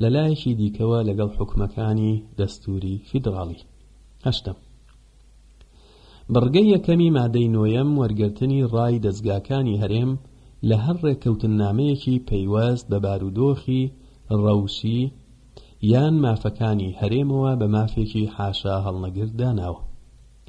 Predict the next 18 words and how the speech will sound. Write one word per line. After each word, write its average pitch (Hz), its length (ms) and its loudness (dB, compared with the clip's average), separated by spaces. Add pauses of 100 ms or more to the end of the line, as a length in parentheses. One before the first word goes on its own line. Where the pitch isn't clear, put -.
(320)
ئەمەش 117 420 2
وەک 107 220 2
بنچینەیەکی 139 800 0
سیستەمە 107 460 -2
فیدراڵیەکان 98 720 -2 (120)
بنەمای 107 480 0
هاوبەشی 113 500 -2 (440)
لە 147 160 4
فەرمانڕەواییدا 104 1000 0 (500)
دەیسەپێنێت. 95 840 -4 (1200)
لە 131 140 6
بڕگەی 147 360 4
دووەمیشدا 175 440 4 (100)
هاتووە 135 380 2 (100)
کە 127 100 -2
ئەنجامدانی 110 880 2
گرێبەست 107 680 2
لەگەڵ 120 220 0